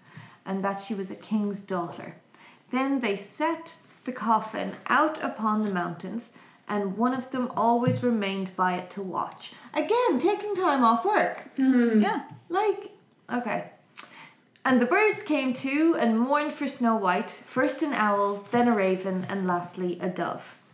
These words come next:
Speaker 1: Now for a long while Snow White lay in the coffin and never changed,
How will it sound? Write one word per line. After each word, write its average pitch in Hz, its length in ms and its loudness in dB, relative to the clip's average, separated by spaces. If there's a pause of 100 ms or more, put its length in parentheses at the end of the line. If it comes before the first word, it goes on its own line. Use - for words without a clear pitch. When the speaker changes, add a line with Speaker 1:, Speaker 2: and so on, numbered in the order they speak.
(600)
Speaker 1:
Now 247 260 6
for 254 200 2
a 220 80 6
long 262 420 8
while 214 420 4
Snow 240 380 2
White 220 420 2
lay 214 180 0
in 233 120 4
the 240 60 0
coffin 190 520 -4
and 208 200 0
never 180 220 0
changed, - 580 -8